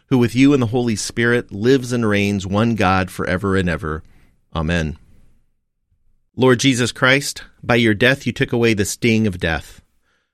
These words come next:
Grant to us, your servants, so to follow in faith where you have led the way, that we may at length fall asleep peacefully in you and wake up in your likeness.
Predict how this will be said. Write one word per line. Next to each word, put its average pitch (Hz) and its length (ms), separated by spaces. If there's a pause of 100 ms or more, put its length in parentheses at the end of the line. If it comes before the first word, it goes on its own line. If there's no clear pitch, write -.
(160)
Grant 143 260
to 151 140
us, 143 160
your 123 100
servants, 123 680
so 143 240
to 143 80
follow 123 520
in 95 160
faith 104 540
where 104 180
you 104 240
have 104 200
led 104 220
the 92 80
way, 101 400 (440)
that 107 160
we 123 220
may 131 180
at 107 120
length 110 280
fall 110 280
asleep 110 420
peacefully 113 680
in 104 140
you 98 340 (380)
and 101 160
wake 117 180
up 113 160
in 101 120
your 98 160
likeness. 85 580